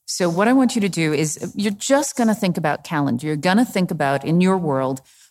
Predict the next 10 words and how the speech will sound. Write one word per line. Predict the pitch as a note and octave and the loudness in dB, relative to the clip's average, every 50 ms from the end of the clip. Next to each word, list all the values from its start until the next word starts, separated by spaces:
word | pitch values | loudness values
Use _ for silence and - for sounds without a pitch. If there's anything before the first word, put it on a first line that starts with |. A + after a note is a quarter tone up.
| _ _ | _ _
what | _ E3 D3+ D#3 D#3+ F3+ G3+ A3 | _ -6 -4 0 2 2 4 4
are | A#3 G#3 | 2 2
the | A#3 G#3 | 0 -2
things | - - E3+ D#3+ D#3 D3+ D3+ - | -2 -2 0 0 0 0 -2 -2
that | - D3+ - - - _ _ _ _ _ - | -4 -4 -4 -4 -10 _ _ _ _ _ -12
change? | - - - - F#3+ F#3 F#3 F3+ F3+ F3 F3 F3 E3+ D#3 - - - | -8 -8 -6 -4 -2 0 2 2 4 4 4 4 2 0 -2 -6 -6
What | - F3+ D#3+ D#3+ E3+ F#3+ F#3+ | -6 -4 -2 2 2 4 4
are | G3+ | 4
the | F#3 F#3+ D#3+ | 2 2 0
markers? | C3+ D#3 D3+ D3+ D3+ D3+ D3 D#3 D3+ - C#3 B2+ - - - - - | 0 0 0 2 2 2 2 0 -2 -6 -10 -12 -10 -10 -10 -12 -12